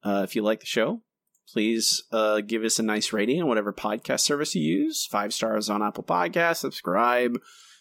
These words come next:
tell your friends. All those little things add up. They help us out. They get us new listeners. We really appreciate it. Uh, you can find me online at Robbie Dorman, and my website is robbie dorman dot com.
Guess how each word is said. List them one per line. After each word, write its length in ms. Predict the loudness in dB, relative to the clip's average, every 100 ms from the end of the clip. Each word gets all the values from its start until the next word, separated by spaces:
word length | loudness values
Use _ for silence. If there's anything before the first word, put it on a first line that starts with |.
| -6
tell 160 | -2 -2
your 120 | -4
friends. 760 | -4 -2 0 0 -2 -2 -2 -6 _ -20 _ -4
All 120 | 0
those 200 | 2 2
little 160 | 2 0
things 300 | 2 -2 0
add 140 | 2
up. 200 | 2 0
They 120 | 0 0
help 220 | 0 0
us 160 | -2
out. 140 | 0 0
They 100 | 0
get 100 | 0
us 120 | 0
new 100 | -2
listeners. 340 | -2 -2 -4 -4
We 120 | -2
really 240 | 0 0
appreciate 480 | -2 -2 -2 -2 -2
it. 160 | -4 -10 -20 -20 -20 _ -4
Uh, 60 | -2
you 120 | 0
can 120 | -2
find 240 | 0 0
me 180 | 2 4
online 380 | 4 4 2 0 0
at 200 | -2 -2 -8 _ _ 0
Robbie 240 | 0 0
Dorman, 520 | 0 2 2 0 -4 -4
and 140 | 0
my 100 | 2
website 400 | 4 4 2 0 0
is 120 | 0
robbie 280 | 0 0 0
dorman 260 | 0 0
dot 220 | 0 0
com. 340 | 0 0 0